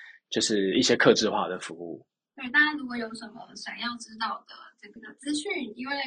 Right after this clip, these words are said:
Speaker 2: 这，C J这方面算是花了很多苦心在研究。
Speaker 1: 而且主要米娅是一个会计师嘛，对不对？
Speaker 2: 对。
Speaker 1: 所以大家找得到他嘛，所以他也不敢怎么样，
Speaker 2: <laughs>
Speaker 1: 就是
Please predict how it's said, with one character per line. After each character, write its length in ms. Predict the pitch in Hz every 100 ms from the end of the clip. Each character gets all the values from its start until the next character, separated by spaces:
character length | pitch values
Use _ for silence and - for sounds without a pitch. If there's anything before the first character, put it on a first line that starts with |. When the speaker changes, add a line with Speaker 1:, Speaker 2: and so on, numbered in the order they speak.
| 254
Speaker 2:
这 100 | - 262 254 - -
，C 160 | -
J 360 | 277 269 262 254
这 120 | - 277
方 160 | 240
面 180 | 254 254
算 160 | 247 247
是 100 | 262
花 220 | 285 262
了 80 | 294
很 120 | 254
多 160 | 220 247
苦 180 | - 214
心 240 | 220 247
在 140 | 247 220
研 180 | 214 -
究。 180 | - - - -
Speaker 1:
而 60 | -
且 120 | -
主 160 | 98 123
要 140 | 175
米 120 | 156
娅 180 | 156 120
是 300 | 117 123 113
一 80 | 120
个 260 | 110 95 87 _ _
会 160 | - 110
计 160 | 101
师 220 | 95 90
嘛， 160 | 87 78
对 100 | -
不 60 | 57 53 - _ -
对？ 100 | -
Speaker 2:
对。 160 | -
Speaker 1:
所 100 | 165
以 140 | 160 - _ _ -
大 140 | 143
家 160 | 139 131
找 180 | 90
得 80 | 87
到 160 | 95 98
他 180 | - 80
嘛， 200 | - -
所 160 | -
以 60 | 120
他 160 | 127 104
也 60 |
不 100 | 98
敢 160 | 95 87
怎 100 | -
么 100 | 65
样， 140 | - -
Speaker 2:
<laughs> 480 | - - - - 784
Speaker 1:
就 100 | -
是 220 | 160 147